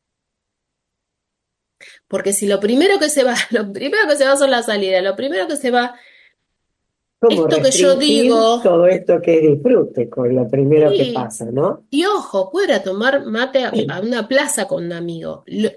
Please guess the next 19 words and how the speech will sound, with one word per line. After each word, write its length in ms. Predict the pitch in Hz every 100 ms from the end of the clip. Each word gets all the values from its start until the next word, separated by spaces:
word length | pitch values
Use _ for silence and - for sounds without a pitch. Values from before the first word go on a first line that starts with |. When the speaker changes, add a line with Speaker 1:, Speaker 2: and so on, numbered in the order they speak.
| -
Speaker 1:
es 180 | 269 -
simplemente 760 | 311 294 269 262 277 277 277
la 120 | 220
observación. 1080 | 208 - 202 185 175 - 233 233 180 160 165 _ _ _ _ _ _ _ -
¿Está 420 | 202 _ 277 302
alineado 1120 | 311 277 233 226 247 262 262 233 208 - _ _ _ _ _ -
est-, 340 | 226 - - -
estos 380 | 226 - 254
objetivos, 760 | 214 - 185 233 240 226 202 202
estos 260 | 233 247 220
valores 400 | 202 208 233 -
que 120 | 196
yo 180 | - 185
digo 200 | 220 254
a 80 | 196
lo 160 | 185
que 100 | 180
después 440 | 175 _ 262 277 226
hago? 500 | 262 320 190 180